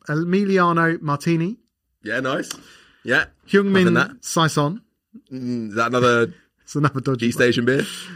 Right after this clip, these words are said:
Speaker 1: Dominic Calvert Glühwein. <laughs> This is
Speaker 2: Glühwein?
Speaker 1: another, I think this must be a German beer. I don't know this one.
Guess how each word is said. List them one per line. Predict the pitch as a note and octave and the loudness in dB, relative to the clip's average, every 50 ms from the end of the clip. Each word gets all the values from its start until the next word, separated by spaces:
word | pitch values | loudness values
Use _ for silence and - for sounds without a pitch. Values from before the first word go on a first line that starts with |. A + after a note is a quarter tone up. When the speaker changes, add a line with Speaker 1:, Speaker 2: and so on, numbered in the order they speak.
| D3+ C#3 C3 B2+ - _ | -16 -16 -18 -18 -4 _
Speaker 1:
Dominic | - F3+ F#3+ G3 G3 G#3+ G3+ - | 2 2 4 4 2 2 0 -2
Calvert | - E3+ F#3 F3+ E3+ D3+ D#3 E3+ D#3+ D#3 B2 | 0 2 4 4 4 4 2 0 0 -2 -6
Glühwein. | - C#3+ C#3+ D#3 F3+ F#3 F3 C#3 B2+ A#2+ A#2+ A#2+ B2 D3 G3 A3+ - | -4 0 2 2 4 4 2 2 0 -4 -4 -4 -6 -6 -8 -10 -14
<laughs> | _ _ _ _ _ _ _ - - - _ - - _ _ _ _ _ _ _ _ _ - C#4+ | _ _ _ _ _ _ _ -20 -20 -20 _ -20 -20 _ _ _ _ _ _ _ _ _ -10 -8
This | A3 - - _ - A2+ A#2+ B2+ | -8 -8 -10 _ -4 0 2 2
is | C3 D3+ | 2 2
Speaker 2:
Glühwein? | D3 D#3 D#3+ | 2 2 2
Speaker 1:
another, | - C#3+ C#3+ C#3 - | 2 0 -2 -2 -2
I | D#3 | -2
think | D3 F#3+ G3 | -2 -2 -2
this | F3 D3 - | -2 -4 -6
must | E3 D#3+ D#3 - | -6 -8 -6 -6
be | - D3 | -6 -6
a | C#3+ | -4
German | C#3 - D3+ D3 C#3+ C#3 C3+ | -4 -4 -4 -4 -4 -6 -8
beer. | C#3 C#3+ B2 | -10 -10 -10
I | B2 | -8
don't | B2+ D3 D3 A#2+ | -8 -8 -8 -8
know | B2+ C3 | -10 -12
this | A#2 G#2 - - | -12 -14 -16 -18
one. | - F#2+ G2 | -20 -20 -20